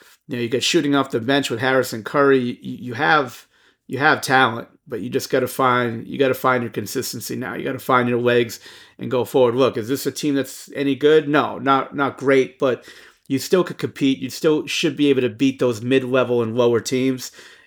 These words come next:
And, you know, teams ahead of you, we always talk about that. That's, that's a tough one. But you gotta beat teams sort of on your same level or below. You gotta take care of that. And I, I, I feel as though, right, you know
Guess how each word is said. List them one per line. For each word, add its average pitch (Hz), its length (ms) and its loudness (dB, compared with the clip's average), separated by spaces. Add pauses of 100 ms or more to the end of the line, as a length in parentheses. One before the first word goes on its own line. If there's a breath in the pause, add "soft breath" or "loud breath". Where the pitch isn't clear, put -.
And, 120 360 -2
you 151 80 2
know, 120 80 -4
teams 131 320 -2
ahead 131 240 2
of 135 60 4
you, 131 100 4
we 120 120 2
always 123 280 4
talk 127 220 -2
about 120 280 -2
that. 123 260 0
That's, 120 220 -4
that's 123 300 -4
a 120 60 -6
tough 127 320 -4
one. 120 220 -2 (320 loud breath)
But 123 140 -2
you 123 120 -2
gotta 143 280 4
beat 127 280 -4
teams 120 400 -4
sort 131 240 2
of 120 100 2
on 123 140 -2
your 120 140 0
same 135 360 -6
level 123 280 0
or 110 80 2
below. 113 320 0
You 113 120 -2
gotta 127 180 2
take 127 260 -2
care 120 200 0
of 107 60 -2
that. 110 300 0 (280 loud breath)
And 113 140 -8
I, 113 80 -6
I, 120 500 -6
I 123 40 -10
feel 123 260 2
as 113 140 0
though, 120 160 4
right, 117 320 0
you 135 120 0
know 107 180 -6